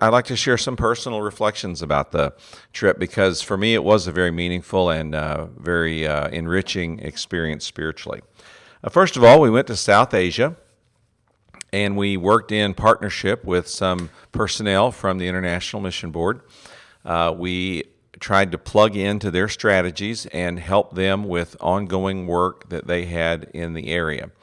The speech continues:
Uh, and I emphasize that because if you remember from the previous podcast, I talked about one of the negatives of short-term missions is when you go into an or-, a gr-, an area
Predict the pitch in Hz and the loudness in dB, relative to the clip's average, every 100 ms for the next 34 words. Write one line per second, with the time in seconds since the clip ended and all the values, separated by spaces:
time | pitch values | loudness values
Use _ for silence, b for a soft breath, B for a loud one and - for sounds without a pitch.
0 | B B B - 76 76 71 80 90 64 | B B B -10 -4 -2 -4 -6 -10 -8
1 | 80 80 82 - - 90 85 76 85 104 | -4 -4 -6 -10 -4 0 0 2 2 2
2 | 104 - 87 73 - 98 - 82 78 80 | -2 -4 -6 -6 -12 -14 -10 -8 -6 -4
3 | 95 - 82 78 90 90 80 73 - 78 | -4 -6 -8 -8 -6 -6 -6 -6 -4 -4
4 | 76 92 - 73 85 85 - 78 78 - | -4 -8 -6 -8 -6 -8 -6 -4 -4 -4
5 | 85 76 78 78 95 95 82 73 80 - | -8 -8 -6 -2 -2 -2 -6 -8 -12 -8
6 | 85 - 82 76 76 73 92 95 80 78 | -8 -8 -8 -8 -8 -8 -8 -8 -8 -8
7 | 82 76 76 78 85 87 82 80 80 - | -8 -8 -6 -6 -4 -4 -4 -4 -6 -6
8 | 73 69 - - 78 82 76 73 | -10 -10 -10 -6 -2 0 0 -2